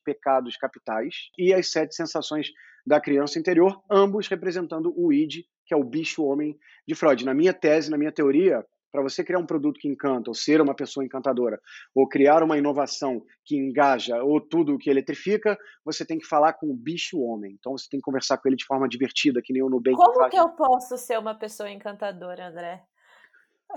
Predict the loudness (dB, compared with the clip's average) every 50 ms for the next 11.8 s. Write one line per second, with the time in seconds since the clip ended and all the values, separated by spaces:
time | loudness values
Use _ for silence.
0 | -8 -8 0 2 2 4 6 6 6 6 6 6 4 2 2 -2 -6 -8 -8 -6
1 | 4 4 4 6 8 6 6 6 4 4 4 6 6 6 6 4 4 2 0 -4
2 | -8 -8 -6 2 4 4 4 6 4 2 2 2 0 -2 -2 -2 -4 -4 -2 0
3 | -2 -2 -2 -2 -6 -4 -4 -2 -2 -4 -2 -2 -2 0 0 0 0 -2 -2 -2
4 | -2 0 2 0 0 0 -2 -2 -2 -4 -8 -10 -10 -10 -10 -8 -6 -4 -6 -4
5 | -2 -2 0 2 0 0 -2 _ _ _ _ -10 -6 -2 0 0 0 0 0 0
6 | 0 0 -2 -2 -2 -4 -6 -8 -10 -10 -8 -8 -6 -4 -4 -2 -4 -4 -6 -8
7 | _ _ _ _ -2 0 2 2 4 4 4 4 2 0 -6 -6 -6 -6 -4 -4
8 | -4 -6 -6 -4 -2 -2 -2 -2 -4 -2 -2 0 0 0 0 -2 -6 -6 -6 -6
9 | -6 -6 -8 -8 -8 -6 -4 -4 -4 -2 -2 -4 -4 -6 -4 -2 0 0 0 -2
10 | -2 -4 -4 -2 -2 -2 0 0 0 0 -2 -4 -8 -10 -8 -8 -10 -8 -4 -4
11 | -4 -4 2 2 2 2 2 -2 0 2 4 4 4 2 -2